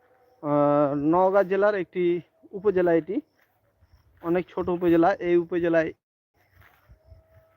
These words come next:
মাত্র ছয়টি ইউনিয়ন আছে।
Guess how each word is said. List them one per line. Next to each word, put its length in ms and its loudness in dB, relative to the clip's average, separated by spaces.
মাত্র 320 -2
ছয়টি 300 -2
ইউনিয়ন 380 2
আছে। 260 -4